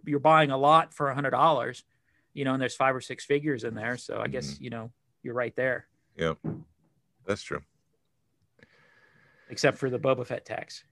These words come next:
Speaker 1: 'Cause
Speaker 2: Ah, Boba Fett tax. You gotta love the Boba Fett tax.
Speaker 1: Uh,
Speaker 2: It's the
Speaker 1: same
Speaker 2: magic
Speaker 1: thing,
Speaker 2: tax
Speaker 1: but
Speaker 2: at
Speaker 1: it's Boba
Speaker 2: Disney.
Speaker 1: Fett, and it's triple the cost. So, and
Speaker 2: Yeah.
Speaker 1: Ahsoka's coming her way. Ahsoka's tax is coming right along.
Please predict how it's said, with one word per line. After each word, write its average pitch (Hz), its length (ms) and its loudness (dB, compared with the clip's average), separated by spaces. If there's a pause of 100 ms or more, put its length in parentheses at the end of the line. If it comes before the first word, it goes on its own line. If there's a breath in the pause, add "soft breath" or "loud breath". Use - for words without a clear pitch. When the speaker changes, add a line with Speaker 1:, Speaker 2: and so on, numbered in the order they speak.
(140)
Speaker 1:
'Cause - 120 -10 (160)
Speaker 2:
Ah, 82 200 -10
Boba 85 220 -6
Fett 80 200 -14
tax. - 680 -12
You 92 60 -10
gotta 90 120 -4
love 85 200 0
the 78 80 2
Boba 73 280 4
Fett 71 160 0
tax. - 500 0
Speaker 1:
Uh, 143 380 -8 (1500 soft breath)
Speaker 2:
It's - 100 -20
the - 80 -8
Speaker 1:
same 175 160 10
Speaker 2:
magic 175 120 4
Speaker 1:
thing, 185 300 8
Speaker 2:
tax 156 60 2
Speaker 1:
but 147 60 6
Speaker 2:
at 147 40 6
Speaker 1:
it's 151 120 0
Boba 165 220 8
Speaker 2:
Disney. 147 140 4
Speaker 1:
Fett, 143 220 2
and 147 80 -6
it's - 180 -8
triple 151 320 -2
the 143 80 -6
cost. 131 480 -2
So, 117 380 -6
and 131 140 -8
Speaker 2:
Yeah. 135 60 -10 (480)
Speaker 1:
Ahsoka's 175 440 8
coming 156 280 4
her 143 160 4
way. 151 240 0
Ahsoka's 156 600 0
tax - 420 -6
is 143 240 -10
coming 139 280 -4
right 139 180 0
along. 147 360 2